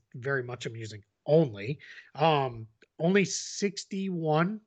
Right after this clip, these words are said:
total three-point attempts too. So that's, you know, kinda, kind of a little different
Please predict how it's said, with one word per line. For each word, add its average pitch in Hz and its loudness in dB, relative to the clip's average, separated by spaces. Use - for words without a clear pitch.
total 170 4
three-point 170 0
attempts 254 -2
too. 240 2
So - 0
that's, 139 2
you 156 0
know, 143 4
kinda, 143 0
kind 165 4
of 143 4
a 143 4
little 151 6
different 147 0